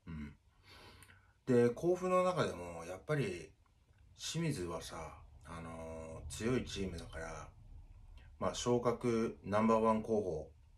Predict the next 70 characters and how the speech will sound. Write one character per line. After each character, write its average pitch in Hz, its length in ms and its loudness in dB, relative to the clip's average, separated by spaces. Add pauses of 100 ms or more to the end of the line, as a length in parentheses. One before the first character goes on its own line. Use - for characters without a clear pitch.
(140)
ジ 104 120 0
ェ 110 40 4
イ 110 40 4
ワ 117 120 4
ン 107 60 -2
昇 101 160 -6
格 98 240 -10
ナ 98 120 -10
ン 110 80 -8
バ 120 100 -6
ー 120 60 -4
ワ 135 140 -4
ン 143 100 -2
候 147 60 -8
補 147 540 -2 (840)
だ 135 140 0
と 139 80 -2
思 117 220 2
う 143 40 6
ん 127 40 4
だ 90 100 -2
よ 87 80 -10
ね。 107 260 -8 (220)
う 98 60 -10
ん。 85 240 -8 (440)
だ 143 100 0
か 135 80 4
ら 127 40 6
や 123 60 6
っ - 60 0
ぱ、 92 300 2
そ - 140 -6
こ 151 160 2
よ 160 100 2
り 117 120 2
も 85 320 -6 (280)
順 127 300 2
位 85 180 0
上 101 220 -2
じ 113 80 -2
ゃ 123 60 2
な 98 100 2
い 82 40 -8
と 76 180 -14
さ、 - 260 -14 (420)
昇 - 220 -6
格 117 260 -4
っ - 40 0
て - 160 -6
い - 20 0
う 95 40 0
の 85 60 -4
は 80 60 -8
で 87 180 -10
き 120 120 0
な 139 100 4
い 87 80 -2
わ 85 80 -10
け 82 100 -14
で。 80 240 -16 (880)
ま 110 460 2
あ、 - 20 -20 (680)
何 131 240 4
が 104 100 4
何 85 220 -6
で 78 100 -12
も。 - 160 -16 (600)
で、 95 520 0
ま 131 360 2
あ、 - 0 -